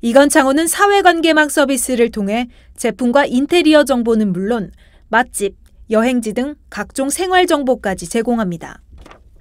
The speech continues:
매장 방문보다는 스마트폰으로 인테리어를 접하는 젊은 층을 잡기 위해서입니다.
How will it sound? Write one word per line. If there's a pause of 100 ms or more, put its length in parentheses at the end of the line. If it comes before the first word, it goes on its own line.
(520)
매장
방문보다는
스마트폰으로
인테리어를
접하는
젊은
층을
잡기
위해서입니다.